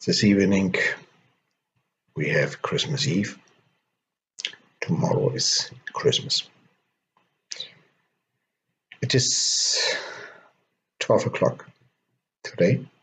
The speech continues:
and I would love to tell you a little bit more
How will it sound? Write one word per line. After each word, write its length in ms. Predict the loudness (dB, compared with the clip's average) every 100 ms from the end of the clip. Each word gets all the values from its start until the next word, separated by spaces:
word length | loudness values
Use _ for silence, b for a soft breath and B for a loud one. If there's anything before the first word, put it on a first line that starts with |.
| _ _ _ _ _ _ _ -20 B B B _ -4
and 520 | 0 2 2 0 0 2 4 4 0 -4 _ _ -2
I 80 | 0
would 240 | 0 0
love 480 | 0 2 0 -4 -16 -20 _ _ _ -20 _ _ _ _ _ _ _ _
to 480 | -4 0 0 0 -4 -16 -20 _ _ _ _ _ _ _ _ _ _ -20 -2
tell 320 | 2 4 2
you 300 | -2 -10 -12 _ _ _ _ _ _ _ _ _ _ _ _ _ -2
a 40 | 2
little 260 | 4 2
bit 260 | -2 -8 -8
more 480 | -6 -4 -4 -6